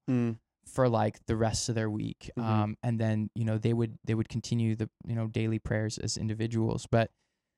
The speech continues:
Speaker 2: that, that really sparked my interest. I need, I wanna do more research on that.
Speaker 1: Yeah.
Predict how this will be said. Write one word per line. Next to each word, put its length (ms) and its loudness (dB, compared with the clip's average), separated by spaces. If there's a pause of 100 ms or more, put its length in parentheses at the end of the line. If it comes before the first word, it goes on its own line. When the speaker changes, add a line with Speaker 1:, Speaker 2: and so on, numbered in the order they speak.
(380)
Speaker 2:
that, 220 4
that 220 8
really 600 4
sparked 440 4
my 120 8
interest. 320 2
I 60 6
need, 160 6
I 80 0
wanna 180 6
do 120 6
more 280 4
research 460 4
on 160 2
that. 340 4
Speaker 1:
Yeah. 40 -8